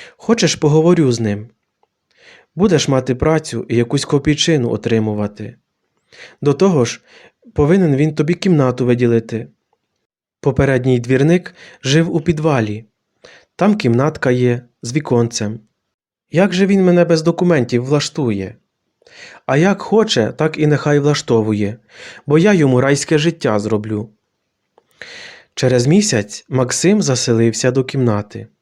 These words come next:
Не палац, звичайно, але тепло, сухо, і навіть раковина з унітазом є. Іванівна окинула кімнату поглядом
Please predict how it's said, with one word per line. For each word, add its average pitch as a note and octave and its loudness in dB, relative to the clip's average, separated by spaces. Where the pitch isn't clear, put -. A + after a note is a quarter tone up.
Не E3 2
палац, G3+ 4
звичайно, A2 -2
але A2 0
тепло, D#3 0
сухо, C3+ -2
і B2 0
навіть F#3 2
раковина B2 2
з - -6
унітазом A2+ 0
є. G#2+ -6
Іванівна B2+ 0
окинула B2+ -2
кімнату A#2+ -2
поглядом D3+ -2